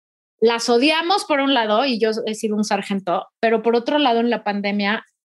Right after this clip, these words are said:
pues nos permitió eso, ¿no? Y a los chavos les permitió seguir en comunicación y a los que no juegan Fortnite como mi hija, pues les permitió chatear y hacer FaceTime con sus amigas y,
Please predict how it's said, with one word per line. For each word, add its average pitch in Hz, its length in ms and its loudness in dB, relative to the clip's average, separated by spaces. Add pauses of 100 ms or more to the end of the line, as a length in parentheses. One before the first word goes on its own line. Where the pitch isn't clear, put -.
(600)
pues 202 200 0
nos 208 260 0
permitió 233 960 0
eso, 247 600 -4
¿no? 240 240 -2
Y 240 80 2
a 196 80 0
los 180 180 -4
chavos 262 300 -2
les 262 160 0
permitió 196 400 -2
seguir 233 560 0
en 220 240 -4
comunicación 196 840 -2
y 269 80 2
a 208 60 2
los 202 180 -2
que 220 80 -2
no 240 120 2
juegan 247 280 -2
Fortnite 247 400 -2
como 208 220 -4
mi 220 180 -2
hija, 220 320 -2 (720)
pues 220 300 0
les 214 180 0
permitió 226 440 0
chatear 233 460 0
y 254 80 0
hacer 214 320 -4
FaceTime 226 540 -2
con 208 140 -4
sus 196 160 -8
amigas 214 760 0
y, 190 420 -4